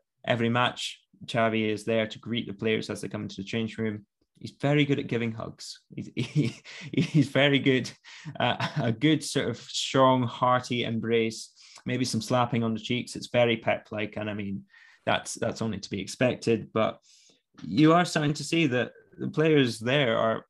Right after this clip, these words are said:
happy to be doing what they're doing. They believe in what they're doing. They feel comfortable in what's being asked of them. And, uh, yeah, I think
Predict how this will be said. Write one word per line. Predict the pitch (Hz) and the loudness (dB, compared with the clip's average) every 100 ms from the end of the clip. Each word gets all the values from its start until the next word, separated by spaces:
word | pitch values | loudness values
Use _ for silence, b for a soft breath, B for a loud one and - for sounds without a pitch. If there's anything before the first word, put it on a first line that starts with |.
| _ | _
happy | - - 151 - 120 | -20 -6 -6 -2 -2
to | - | -2
be | 101 | -4
doing | 110 123 131 120 | -2 0 0 -2
what | 113 | -2
they're | 117 | -2
doing. | 98 147 123 107 | 0 0 2 -2
They | 101 | -2
believe | 117 117 156 135 | 0 4 2 2
in | 117 | -2
what | 113 | -2
they're | 107 101 | -4 -4
doing. | 107 107 110 | -4 -6 -6
They | 107 | -4
feel | - 147 | 2 2
comfortable | 143 143 139 - 117 123 120 - _ - | 2 -2 -2 -6 -4 -2 -2 -8 _ -4
in | 113 | -2
what's | 110 - | -2 -4
being | 104 107 | -8 -2
asked | 120 131 - | 0 0 -4
of | 127 | -4
them. | 127 131 - _ _ _ _ _ _ - | -4 -4 -10 _ _ _ _ _ _ -2
And, | 120 120 123 | 0 0 2
uh, | 120 | 4
yeah, | 127 151 110 | 4 0 -2
I | 113 | -4
think | 127 120 | -4 -6